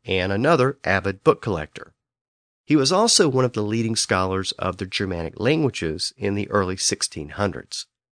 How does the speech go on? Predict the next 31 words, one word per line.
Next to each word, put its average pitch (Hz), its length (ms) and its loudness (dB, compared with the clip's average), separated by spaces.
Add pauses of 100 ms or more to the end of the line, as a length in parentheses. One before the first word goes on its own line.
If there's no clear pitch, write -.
(320)
He 123 120 0
actually 127 320 2
was 107 140 -4
one 101 140 2
of 87 60 -8
the - 80 -20
first 175 320 -2
people 92 440 -4
to - 80 -4
study 98 360 0
the 87 140 -8
Gothic 98 480 0
language. - 560 -12 (680)
And 107 240 2
he 135 120 0
donated 123 720 4
this 143 200 2
particular 101 560 -2
book 82 380 -2
of 87 100 -6
Old 98 200 0
English 95 260 -4
poetry 107 640 -2 (300)
to - 180 -4
Oxford 113 480 2
University, 85 720 -4 (180)
where 110 140 2
it's - 160 -2
still 92 300 2
maintained 80 520 -4
today. 92 440 0